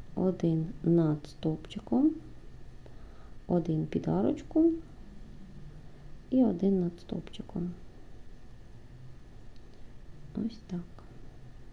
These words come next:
Така цікава в нас виходить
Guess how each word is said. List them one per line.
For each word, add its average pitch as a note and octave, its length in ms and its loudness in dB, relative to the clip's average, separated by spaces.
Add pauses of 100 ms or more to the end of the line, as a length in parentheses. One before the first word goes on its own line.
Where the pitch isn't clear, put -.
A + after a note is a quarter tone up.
(1900)
Така - 440 -8
цікава F3+ 540 -4
в - 20 0
нас F3 220 -2
виходить F3 540 0